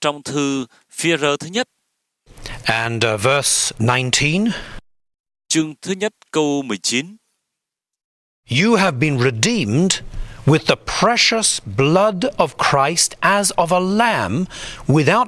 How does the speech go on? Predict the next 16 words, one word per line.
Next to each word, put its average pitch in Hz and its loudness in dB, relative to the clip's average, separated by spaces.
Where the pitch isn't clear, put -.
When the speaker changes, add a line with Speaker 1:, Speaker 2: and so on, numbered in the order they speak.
Speaker 2:
blemish 135 2
and 127 0
without 139 2
spot." - 0
Speaker 1:
Chúng 208 -6
ta 185 2
đã 180 -2
được 147 -4
cứu 226 0
chuộc 131 0
bởi 107 0
huyết - 0
báu 185 2
của 113 -2
Đấng 113 -2
Christ, 208 -2